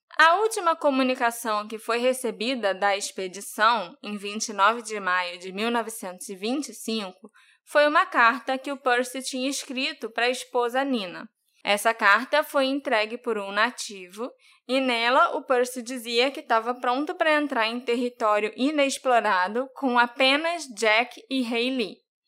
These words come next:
A partir do, desse ponto no acampamento, que era o Dead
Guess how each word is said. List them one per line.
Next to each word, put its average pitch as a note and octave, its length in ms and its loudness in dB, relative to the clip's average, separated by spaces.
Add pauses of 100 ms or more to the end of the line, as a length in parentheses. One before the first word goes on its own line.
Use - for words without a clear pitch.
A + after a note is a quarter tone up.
(340)
A G#3+ 100 4
partir B3+ 560 0
do, A#3+ 680 -4
desse A#3 360 -2
ponto G#3 440 -4
no G3+ 140 -2
acampamento, G#3+ 880 0
que - 140 -8
era G3 180 0
o - 20 -6
Dead F#3+ 320 2